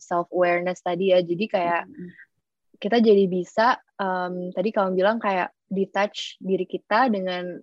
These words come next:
Speaker 1: emosi dan pikiran kita gitu kan ya.
Speaker 2: Mm-mm, betul.
Speaker 1: Jadi kayak, eh,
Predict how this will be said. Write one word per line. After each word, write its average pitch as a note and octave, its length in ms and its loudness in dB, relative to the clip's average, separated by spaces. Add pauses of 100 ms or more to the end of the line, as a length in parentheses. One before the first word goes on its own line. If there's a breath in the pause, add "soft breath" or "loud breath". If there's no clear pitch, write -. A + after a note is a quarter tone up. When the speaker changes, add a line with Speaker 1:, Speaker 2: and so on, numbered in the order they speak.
(140)
Speaker 1:
emosi F3+ 640 -2
dan F#3 160 0
pikiran F3+ 400 -2
kita F#3+ 400 2
gitu G3 160 0
kan A3 160 2
ya. F3+ 240 -2
Speaker 2:
Mm-mm, G3+ 400 -10
betul. F3+ 400 -14
Speaker 1:
Jadi F#3 240 2
kayak, F#3+ 480 2 (640 loud breath)
eh, F#3 360 0